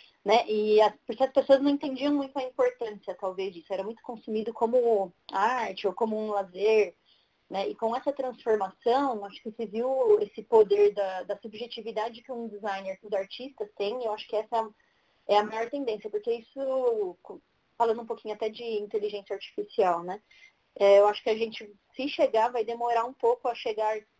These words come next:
a conseguir artificializar essa subjetividade, né? É diferente da, um pouquinho aí das exatas, de tudo que a gente consegue automatizar, colocar as coisas como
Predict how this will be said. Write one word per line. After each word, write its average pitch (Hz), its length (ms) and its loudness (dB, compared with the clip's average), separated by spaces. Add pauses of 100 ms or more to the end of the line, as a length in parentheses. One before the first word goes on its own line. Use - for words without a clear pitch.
(440)
a 208 80 -14
conseguir 277 520 -2
artificializar 240 1080 -4
essa 226 200 -12
subjetividade, 208 960 -6
né? 190 240 -6
É - 20 -8
diferente 202 600 -4
da, 180 380 -4 (280)
um 202 80 -18
pouquinho 202 340 -4
aí 196 120 -4
das 190 200 -4
exatas, 202 520 4
de 190 80 -14
tudo 208 220 -14
que 220 80 -6
a - 20 -2
gente 208 160 -4
consegue 196 380 -8
automatizar, 190 1000 0 (200)
colocar 196 320 -4
as 185 100 -8
coisas 190 300 -10
como 196 400 -8